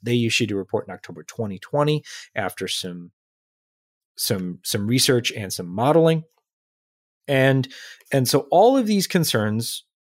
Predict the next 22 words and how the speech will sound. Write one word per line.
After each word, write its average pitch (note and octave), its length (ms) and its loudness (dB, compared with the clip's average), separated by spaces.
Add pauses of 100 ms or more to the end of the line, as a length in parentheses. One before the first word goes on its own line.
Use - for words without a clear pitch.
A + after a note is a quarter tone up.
(560)
should C4 340 4
have F#3+ 260 4
come G#2+ 200 0
together, D#2 480 -8 (840)
at G2+ 200 -10
least - 320 -12
in, F#2 240 -10
in G#2+ 280 -8
my G#2 160 -4
mind, G#2+ 260 -4
and A2+ 100 0
I G#2 40 -4
think, G#2 200 -6
Jason, - 280 -8
you're F#2+ 140 -8
in F#2+ 60 -8
agreement F2 380 -10
here, - 200 -14 (1300)
should - 320 4
have G3+ 200 4
come F3 180 2
together G#2+ 440 0